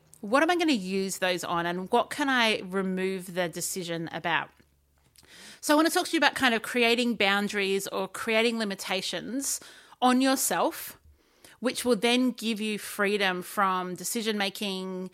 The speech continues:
dilemmas, the brain space of having to weigh up decisions over things that don't really need a decision made, or you can create a framework that you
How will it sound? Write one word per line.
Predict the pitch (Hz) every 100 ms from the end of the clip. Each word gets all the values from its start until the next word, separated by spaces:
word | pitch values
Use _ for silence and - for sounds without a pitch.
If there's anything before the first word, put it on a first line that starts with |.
| - - -
dilemmas, | 202 185 196 202 196 185 185 185 175 - - - -
the | 220
brain | 165 208 196 196 208 214
space | 226 - 226 180 -
of | 190
having | 190 196 190
to | - 202
weigh | 175 196 190 185
up | 170 214 - - _
decisions | 208 202 196 180 175 214 226 - - -
over | 254 247
things | 269 277 247 226
that | 220 - -
don't | 226 254
really | 202 214 247 220 208
need | 196 190
a |
decision | 180 185 - 175 175 180 175
made, | 185 175 180 180 175
or | - 196 190
you | 185 214
can | - 233 214 - - - - _ -
create | - 254 233 247
a |
framework | 233 - 208 220 202 175 -
that | 196
you | 208